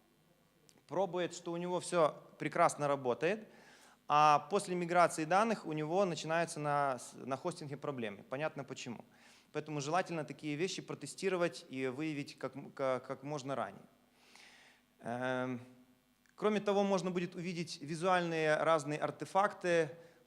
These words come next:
по типу, э, проблем с кодировкой, проблем с отсутствием рисунков,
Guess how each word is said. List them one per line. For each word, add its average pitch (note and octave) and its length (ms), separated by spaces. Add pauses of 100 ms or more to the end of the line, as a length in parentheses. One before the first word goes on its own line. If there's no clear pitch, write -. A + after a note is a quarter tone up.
по C#3+ 100
типу, D#3 680 (1300)
э, A#2+ 680 (480)
проблем D#3+ 360
с D3 60
кодировкой, G3+ 800 (340)
проблем D#3 400
с D3+ 100
отсутствием D3+ 800
рисунков, G3 720